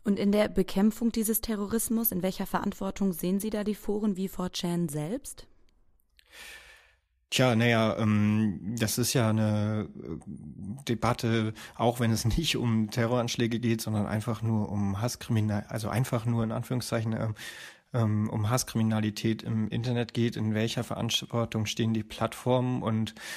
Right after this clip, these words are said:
Speaker 2: ich würde da natürlich argumentieren, dass die Plattform, äh, eine Verantwortung trägt, was für Inhalte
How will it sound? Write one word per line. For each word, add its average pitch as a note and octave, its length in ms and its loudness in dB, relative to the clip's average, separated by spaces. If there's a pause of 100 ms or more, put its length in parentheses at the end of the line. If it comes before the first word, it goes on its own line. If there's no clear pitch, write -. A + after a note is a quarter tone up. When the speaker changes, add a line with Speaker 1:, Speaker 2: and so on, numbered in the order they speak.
(180)
Speaker 2:
ich A2+ 140 -2
würde B2 160 2
da A2 120 2
natürlich B2+ 500 0
argumentieren, A2+ 800 0
dass A2+ 240 -2
die A2+ 260 0 (260)
Plattform, A2 800 0
äh, A2 60 -6
eine G#2 640 -2
Verantwortung C3+ 680 0
trägt, - 400 -4
was A2 180 0
für - 160 -2
Inhalte A2+ 640 0